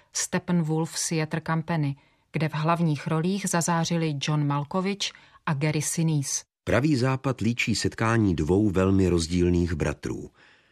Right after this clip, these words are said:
Speaker 2: Mladší Austin, autorem popsaný jako asi třicetiletý pečlivě upravený muž, se živí jako filmový scénárista.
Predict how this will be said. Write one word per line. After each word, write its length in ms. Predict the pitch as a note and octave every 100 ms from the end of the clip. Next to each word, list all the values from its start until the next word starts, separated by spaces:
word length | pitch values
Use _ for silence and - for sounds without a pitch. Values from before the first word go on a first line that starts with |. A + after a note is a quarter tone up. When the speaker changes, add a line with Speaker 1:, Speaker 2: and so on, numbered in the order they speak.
| _ _ -
Speaker 2:
Mladší 360 | D2+ - -
Austin, 680 | - D#2+ E2 - F2+ F#2 A#2+ -
autorem 480 | D#2+ D#2 D#2 D2+
popsaný 500 | D2 D2+ - D#2+ D#2
jako 240 | D2 C2 -
asi 220 | D2 - C#2+
třicetiletý 840 | - - F2 - D#2+ D#2 D#2 D2+
pečlivě 640 | - D#2+ - E2 D2 D2+
upravený 540 | D#2 - D2+ D2 C#2
muž, 300 | C#2 F#2+ - - - - - -
se 160 | C3
živí 260 | B2 C3+ C#3
jako 260 | C3 C3
filmový 540 | A#2+ - G#2+ A2 G#2 G#2
scénárista. 960 | - - G2+ F#2 C#2+ C2 - - -